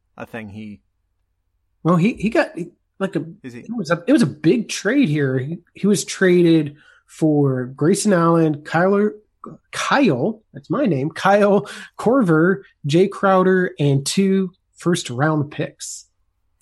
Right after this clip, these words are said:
Speaker 1: We have
Speaker 2: Two,
Speaker 1: achieved
Speaker 2: two first round picks.
Speaker 1: We have achieved peak Sloopcast.
Speaker 2: <laughs>
Speaker 1: Kyle mispronounced his own name.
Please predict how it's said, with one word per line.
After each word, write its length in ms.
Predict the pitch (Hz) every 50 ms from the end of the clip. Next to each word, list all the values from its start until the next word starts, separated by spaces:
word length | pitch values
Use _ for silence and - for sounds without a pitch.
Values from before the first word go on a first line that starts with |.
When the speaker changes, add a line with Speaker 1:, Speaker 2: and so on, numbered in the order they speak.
| _ _ _ _
Speaker 1:
We 60 | _ -
have 60 | -
Speaker 2:
Two, 460 | 175 - 139 226 240 247 247 277 294 165
Speaker 1:
achieved 460 | - - - - 170 151 - - - - - 233 _ - 285 294
Speaker 2:
two 460 | 302 302 302 311 311 294 - - - _ _
first 680 | - - - - 214 214 226 247 220 - - - - _ -
round 440 | 170 160 175 180 185 180 180 175 165 160 - _ -
picks. 720 | - - - 170 156 - - _ _ - - - - - - -
Speaker 1:
We 120 | 175 214
have 100 | 240 202
achieved 600 | 185 - - - 185 175 156 147 131 - - -
peak 260 | - - 175 185 - -
Sloopcast. 880 | - - - 180 185 180 _ - - 120 95 95 104 - - - - _ _ - - 170 143 - 240 -
Speaker 2:
<laughs> 420 | - - 190 - - 202 - -
Speaker 1:
Kyle 340 | - 165 180 185 190 190 190
mispronounced 800 | 180 170 165 170 - - - 196 185 165 151 139 127 143 -
his 160 | 156 143 123 139
own 240 | 135 127 127 127
name. 360 | 127 131 127 117 104 101 101